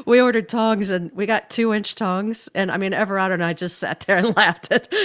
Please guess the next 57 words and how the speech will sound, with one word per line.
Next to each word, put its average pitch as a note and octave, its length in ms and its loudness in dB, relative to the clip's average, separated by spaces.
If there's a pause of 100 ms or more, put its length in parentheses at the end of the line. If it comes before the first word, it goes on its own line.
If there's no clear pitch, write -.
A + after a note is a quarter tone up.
(140)
at F3 140 -4
these F#3+ 240 -4
tongs. G#3 420 0
And G3+ 120 0
then A3+ 160 2
one G#3+ 200 2
day, G3 340 0 (520)
I - 80 -4
mean, G3 80 2
they're F#3+ 80 2
so G#3 200 2
small, F#3+ 280 2
it's E3 120 -2
ridiculous. D#3 540 0
And F#3 100 -2
then F#3+ 100 0
one G#3 160 2
day G#3 160 4
I - 20 2
saw A3 220 0
him G#3+ 160 0
actually G3 320 0
using F3 400 2
one D3 160 0
of C#3+ 120 -2
them. D3+ 280 0
<laughs> - 40 -10 (380)
And, A#3 320 2 (380)
okay, - 260 -12
maybe - 200 -12
that's - 180 -12
too - 160 -8
much, D#3 240 -4
but, D#3 220 -2
I F3 80 0
mean, F3+ 180 0
it's F3 220 -2
just F#3 280 -2
like, E3 400 -2
yeah. - 220 -8
So - 220 -4
you A#3 80 0
can A3 80 -2
get A3 140 2
them G3 120 2
in E3+ 80 2
any D#3 160 2
size, G#2 600 -4
and D3 160 -2
you D3+ 100 2
want D#3 140 0
them E3+ 120 -2
to E3+ 60 -4
be F3+ 100 0
heavy E3+ 220 2
duty C#3+ 320 0
because C#3+ 540 -2